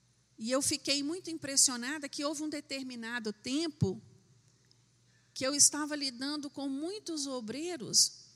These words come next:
com vício de, com vício na pornografia.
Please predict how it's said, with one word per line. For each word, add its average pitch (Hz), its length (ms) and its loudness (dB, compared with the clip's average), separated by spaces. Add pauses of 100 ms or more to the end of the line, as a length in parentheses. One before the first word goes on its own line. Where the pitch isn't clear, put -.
(160)
com 302 180 0
vício 285 480 4
de, 269 440 -4 (180)
com 269 160 0
vício 277 400 4
na 240 140 -4
pornografia. 214 1000 -2